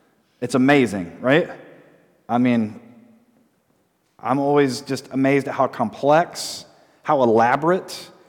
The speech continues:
and how precise all these things can be done. And I don't know if you've ever worn a band uniform. Not the easiest things to move around in, let alone lugging around big instruments and passing in between people.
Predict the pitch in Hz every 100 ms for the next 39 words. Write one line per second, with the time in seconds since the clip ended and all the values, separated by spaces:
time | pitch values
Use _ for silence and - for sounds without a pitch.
0 | - 127 135 131 - 123 - 180 117 123
1 | - - - - _ _ - 143 160 160
2 | 143 160 151 160 147 127 135 127 117 120
3 | 117 - - - 120 143 180 170 160 156
4 | 147 123 113 143 143 123 135 139 139 139
5 | 147 143 143 135 - _ 151 185 156 170
6 | 156 131 - 131 120 120 117 110 110 104
7 | 101 101 120 - - - _ _ - 143
8 | 156 160 156 131 131 147 147 143 135 131
9 | 139 160 131 120 131 127 113 - 135 135
10 | 135 123 123 123 143 139 131 123 117 120
11 | 113 -